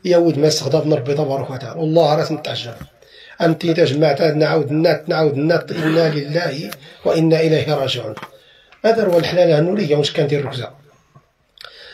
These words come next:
النورية دير الركزة أدرك دير المناسبات أود ما استخدم ربي تبارك وتعالى. تود الرواز، العواويد، دي تجيد، الأوركسترا، يخلط داركم داخل دير غاز نتمغرين، أنا واش كان هوري يدير الركزة.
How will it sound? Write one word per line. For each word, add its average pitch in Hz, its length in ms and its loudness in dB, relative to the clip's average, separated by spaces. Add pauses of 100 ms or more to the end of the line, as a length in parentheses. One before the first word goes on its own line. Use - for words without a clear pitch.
(180)
النورية 208 380 4
دير 185 180 2
الركزة 165 560 2
أدرك 147 300 0
دير 160 100 0
المناسبات 160 640 2
أود 151 240 0
ما 147 60 2
استخدم 139 400 -2
ربي 135 220 -2
تبارك 131 340 0
وتعالى. 123 360 -8 (420)
تود 165 300 2
الرواز، 147 480 2
العواويد، 147 760 2
دي 143 160 -4
تجيد، 131 480 0
الأوركسترا، 147 920 0 (460)
يخلط 165 280 2
داركم 147 360 2
داخل 151 240 -2
دير 147 240 2
غاز 139 120 0
نتمغرين، 135 500 -4
أنا 285 140 2
واش - 160 -2
كان 180 180 0
هوري 170 240 2
يدير 139 180 -6
الركزة. - 360 -12